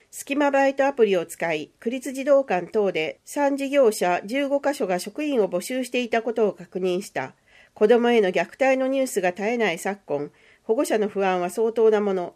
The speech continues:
やめさせるよう事業者に徹底指導すべき。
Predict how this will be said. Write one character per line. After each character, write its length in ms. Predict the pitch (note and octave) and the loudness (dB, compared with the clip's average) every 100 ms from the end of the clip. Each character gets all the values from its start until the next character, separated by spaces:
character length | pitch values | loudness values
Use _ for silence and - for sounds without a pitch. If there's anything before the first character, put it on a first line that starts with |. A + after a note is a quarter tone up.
| - | -6
や 120 | F#3+ | -2
め 100 | A#3 | 0
さ 160 | C4+ D4 | -2 -2
せ 160 | C4 | -2
る 80 | B3+ | -2
よ 240 | B3+ G3 | 0 0
う 80 | D#3+ | 0
事 120 | E3+ | -4
業 200 | G#3+ C#4+ | 0 0
者 140 | D4 G3 | 0 -4
に 100 | D#3 | -4
徹 120 | F3 | -6
底 360 | E3+ A#3 B3+ B3+ | -4 -2 -2 0
指 120 | A3 | 0
導 120 | E3 | 0
す 140 | - | -2
べ 120 | E3 E3+ | -6 -6
き。 280 | - B2+ | -8 -16